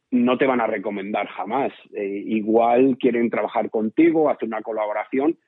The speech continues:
pero tú donde tienes que estar en la cabeza de todos los proveedores de bodas de la provincia,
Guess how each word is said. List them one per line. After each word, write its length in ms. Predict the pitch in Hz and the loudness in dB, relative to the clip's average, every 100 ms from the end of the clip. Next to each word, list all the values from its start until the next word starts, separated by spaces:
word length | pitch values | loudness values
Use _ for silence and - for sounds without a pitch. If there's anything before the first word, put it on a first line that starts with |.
| _ | _
pero 180 | 117 104 | 0 0
tú 160 | 120 | -2
donde 280 | 117 120 120 | 0 0 0
tienes 320 | 113 123 120 | 0 -2 -2
que 100 | - | -2
estar 400 | - - 139 135 _ _ _ _ - | -6 -2 -2 -2 _ _ _ _ -6
en 180 | 110 104 | -4 -2
la 120 | 98 | -2
cabeza 600 | 95 101 117 - 131 165 | 0 2 2 2 0 0
de 180 | - 110 | -4 -6
todos 320 | 101 117 117 | -2 -2 -2
los 160 | 120 117 | -4 -6
proveedores 840 | - 131 120 120 113 127 131 147 139 | -4 -2 0 0 0 0 2 0 -2
de 140 | 113 | -4
bodas 440 | 110 117 120 143 - | -2 -2 -2 -4 -12
de 140 | 135 120 | -6 -4
la 140 | 107 | -4
provincia, 560 | 104 - 147 175 113 | -6 -4 -2 -2 -8